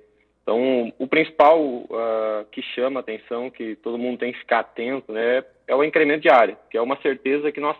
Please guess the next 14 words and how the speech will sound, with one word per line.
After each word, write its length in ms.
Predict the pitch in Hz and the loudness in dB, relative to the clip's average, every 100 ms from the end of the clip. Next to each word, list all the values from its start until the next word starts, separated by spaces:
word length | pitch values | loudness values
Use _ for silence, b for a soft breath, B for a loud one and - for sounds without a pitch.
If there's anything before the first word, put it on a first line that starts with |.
| - | -8
temos 260 | 135 139 | -6 -6
em 60 | 135 | -8
relação 500 | 135 131 - 135 127 | -4 -6 -4 -6 -4
ao 160 | 127 127 | -4 -4
ano 140 | 127 | 0
passado. 500 | 127 131 - 101 90 _ _ _ _ _ | 0 0 0 -2 -2 _ _ _ _ _
Então, 140 | 107 | -10
a 20 | |
gente 80 | 110 | -2
tá 120 | 113 | 0
olhando 480 | 117 120 117 131 143 | 2 2 2 2 0
pra 120 | 131 | -2
uma 140 | 127 127 | -2 0
área 480 | 120 123 127 117 | 2 2 2 0